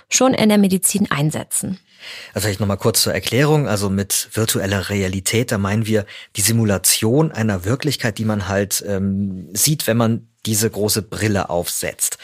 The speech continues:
Speaker 2: Und, ähm, kurz auch zur Unterscheidung, das ist nicht dieses Augmented Reality, was jetzt gerade ja auch,
Speaker 1: Mhm.
Speaker 2: ähm, immer mehr besprochen wird, da wo man die echte Umgebung vermischt mit, äh, einer Computersimulation.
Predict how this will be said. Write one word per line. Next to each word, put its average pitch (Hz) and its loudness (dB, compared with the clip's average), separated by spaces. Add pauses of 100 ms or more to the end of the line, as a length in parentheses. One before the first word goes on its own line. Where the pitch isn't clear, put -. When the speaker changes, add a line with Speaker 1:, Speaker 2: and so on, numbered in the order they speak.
(320)
Speaker 2:
Und, 95 0
ähm, 92 0 (400)
kurz 131 2
auch 107 0
zur 120 2
Unterscheidung, 104 0
das - -2
ist - 0
nicht 120 -2
dieses 107 -2
Augmented 110 0
Reality, 156 2
was 143 0
jetzt 131 -2
gerade 131 2
ja 127 2
auch, 135 0 (200)
Speaker 1:
Mhm. 208 4
Speaker 2:
ähm, 120 4
immer 127 4
mehr 123 4
besprochen 120 -2
wird, 117 4
da 104 0
wo 107 -4
man 104 0 (640)
die 113 0
echte 139 2
Umgebung 120 0
vermischt 113 2
mit, - -2
äh, 120 0
einer 117 0 (580)
Computersimulation. 143 2